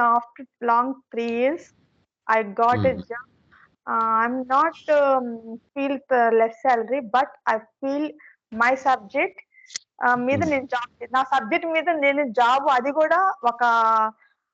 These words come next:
Speaker 1: స-, ఇంటర్వ్యూ చేసిన ఒక పర్సన్ సబ్జెక్ట్ నాలెడ్జ్ బాగుంది అని ఒక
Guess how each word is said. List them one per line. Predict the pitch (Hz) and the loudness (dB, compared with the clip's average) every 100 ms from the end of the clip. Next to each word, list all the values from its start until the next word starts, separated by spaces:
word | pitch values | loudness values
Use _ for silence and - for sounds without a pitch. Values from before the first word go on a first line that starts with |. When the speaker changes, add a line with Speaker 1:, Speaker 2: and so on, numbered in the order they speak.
| _ _ | _ _
Speaker 1:
స-, | - 269 247 233 226 214 214 220 - | -4 0 2 2 0 -2 -6 -14 -6
ఇంటర్వ్యూ | 247 262 294 311 | -4 -2 -2 0
చేసిన | 285 277 269 | -2 -2 -2
ఒక | 247 _ | -4 _
పర్సన్ | 247 254 262 254 269 415 427 _ | -2 0 0 -2 -2 -4 -6 _
సబ్జెక్ట్ | 262 226 202 311 320 | -2 -2 -2 -6 -4
నాలెడ్జ్ | 277 262 233 226 | -2 -2 -2 -6
బాగుంది | 214 226 240 247 240 233 254 233 | 0 2 2 0 -2 -2 -2 -2
అని | 240 254 | -2 -2
ఒక | 233 | -4